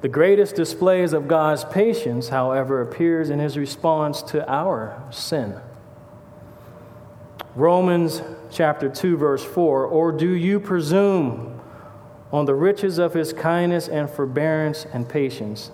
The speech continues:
not know that God's kindness is meant to lead you to repentance?" Right?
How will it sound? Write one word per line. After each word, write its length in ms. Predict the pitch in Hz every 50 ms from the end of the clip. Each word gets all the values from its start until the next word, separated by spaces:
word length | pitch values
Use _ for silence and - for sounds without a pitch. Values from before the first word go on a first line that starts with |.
| - - - - - - - - - - - - - - - - - - - - -
not 240 | - 123 131 139 135
know 240 | 131 139 147 143 143
that 240 | 135 131 120 113 113
God's 520 | 120 131 143 147 147 151 147 135 - - -
kindness 600 | - - 147 143 143 139 131 123 120 120 117 - - - -
is 160 | 117 107 113
meant 300 | 123 127 135 135 135 131
to 100 | - 127
lead 440 | 113 117 135 135 139 139 139 135 127
you 400 | 127 131 127 123 123 123 123 123 - - - - -
to 140 | - 123
repentance?" 720 | 117 113 110 110 - 123 113 107 - - 107 - - - - - - - - - - - - - - - - - - - - - - - - - - - - - - - - - -
Right? 220 | 110 101 113 123